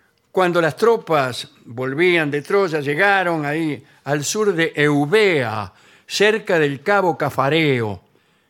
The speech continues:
y Nauplio encendió una gran hoguera en los arrecifes,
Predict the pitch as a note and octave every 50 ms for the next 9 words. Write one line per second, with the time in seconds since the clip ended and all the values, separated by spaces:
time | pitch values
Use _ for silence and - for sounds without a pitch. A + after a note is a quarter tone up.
0 | _ _ _ - C3+ C#3+ F3+ G#3+ A3 G#3+ G#3 F#3 D#3+ C#3+ - - C#3+ C#3+ C#3+ C#3+
1 | D3 D3 D3 D3 - D3 D3 D3+ D3 C3+ - D3 D3 D3+ D#3 G3+ G#3 G3+ F3+ D#3
2 | D3+ D#3 F3 F#3+ G3 G3 F#3 - D3 C#3 C3+ C#3 D#3+ G3 G3 F3 D3+ B2+ A#2+ A#2+
3 | A#2 A2+ A#2 A2 - - A#2+ A2+ A#2+ A#2+ A#2 - - F3+ C#3+ A2+ A2+ - - -
4 | - E2 - - - _